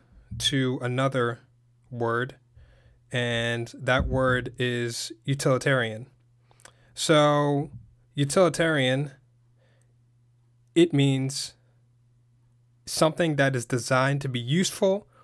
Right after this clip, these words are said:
or practical rather than attractive. And the philosophy is relating to or adhering to the doctrine of utilitarianism.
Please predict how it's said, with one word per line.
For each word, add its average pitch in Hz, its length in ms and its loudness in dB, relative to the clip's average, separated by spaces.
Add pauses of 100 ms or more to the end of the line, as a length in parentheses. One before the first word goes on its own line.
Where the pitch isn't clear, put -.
(120)
or 127 80 0
practical 147 880 0
rather 123 340 0
than 120 220 -4
attractive. 117 760 -4 (1300)
And 127 360 0
the 123 80 -4
philosophy 135 640 2
is 117 580 -8 (320)
relating 135 460 0
to 127 480 -4
or 120 180 0
adhering 123 440 -2
to 131 120 -8
the 117 120 -6
doctrine 117 520 -2
of 110 200 -10
utilitarianism. 117 920 -8